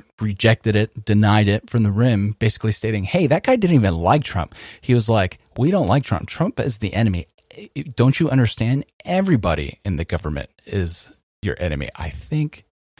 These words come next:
I'm still new to Twitter, trying to figure out how to basically get all this, to basically see where all the,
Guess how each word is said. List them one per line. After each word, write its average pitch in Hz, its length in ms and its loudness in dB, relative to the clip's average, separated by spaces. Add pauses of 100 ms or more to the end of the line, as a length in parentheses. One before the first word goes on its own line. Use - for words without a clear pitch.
(280)
I'm 143 60 -4
still 196 260 2
new 113 180 6
to 82 80 -4
Twitter, - 360 -4
trying 92 200 -2
to - 40 -6
figure 98 220 -2
out 78 140 0
how 80 240 -2
to 78 300 -10 (300)
basically 87 500 -8
get - 220 -6
all 80 220 -6
this, - 380 -12 (180)
to 107 80 -8
basically 101 400 -2
see 113 220 -6
where 95 180 -2
all 98 140 -2
the, 90 260 -6